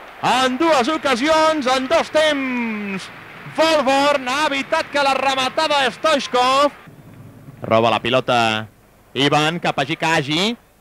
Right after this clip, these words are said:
El xut d'Agi cap a Escaig. Quina oportunitat ha tingut Xavi Escaig. Quina ocasió ha tingut Escaig. Li ha fet una passada sensacional Gika Agi. Amb Escaig, tocant bé cap a Sánchez Cara. Eusebio.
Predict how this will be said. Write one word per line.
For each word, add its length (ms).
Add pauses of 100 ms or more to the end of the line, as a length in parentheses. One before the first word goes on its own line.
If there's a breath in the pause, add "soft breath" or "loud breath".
El 240
xut 160
d'Agi 320
cap 220
a 80
Escaig. 420
Quina 320
oportunitat 560
ha 80
tingut 300
Xavi 260
Escaig. 480
Quina 380
ocasió 480
ha 80
tingut 320
Escaig. 500
Li 120
ha 80
fet 260
una 220
passada 440
sensacional 920
Gika 280 (160)
Agi. 440 (440)
Amb 300
Escaig, 640
tocant 320
bé 160
cap 320
a 160 (100)
Sánchez 380
Cara. 560 (460)
Eusebio. 920